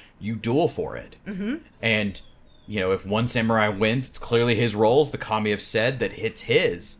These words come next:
Speaker 2: Mm-hmm.
Speaker 1: But, you know, there, there's even a thing of karmic strike where they struck together. Clearly it was no one's roles.
Speaker 2: It was no one's role.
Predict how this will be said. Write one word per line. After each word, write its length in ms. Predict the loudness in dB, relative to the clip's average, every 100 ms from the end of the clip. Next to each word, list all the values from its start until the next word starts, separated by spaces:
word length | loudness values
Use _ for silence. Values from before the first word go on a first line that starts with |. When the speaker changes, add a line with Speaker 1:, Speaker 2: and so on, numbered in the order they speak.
| -12
Speaker 2:
Mm-hmm. 240 | -10 -4 0
Speaker 1:
But, 180 | 0 0
you 40 |
know, 120 | 0
there, 220 | 2 0 0
there's 240 | -2 -2
even 140 | -2 -2
a 40 |
thing 160 | -4 -6
of 80 |
karmic 320 | -4 -4 -4 -6
strike 260 | -6 -4
where 100 | -4
they 80 | -6
struck 380 | -4 -2 -2 -2
together. 520 | -8 -4 -2 -4 -6 -16 -20 -20 -20
Clearly 380 | -12 -8 -6 -8
it 60 | -10
was 120 | -12
no 120 | -12
one's 300 | -12 -14 -14
roles. 160 | -16 -14
Speaker 2:
It 120 | -14
was 140 | -14
no 140 | -14 -12
one's 260 | -12 -14
role. 240 | -14 -16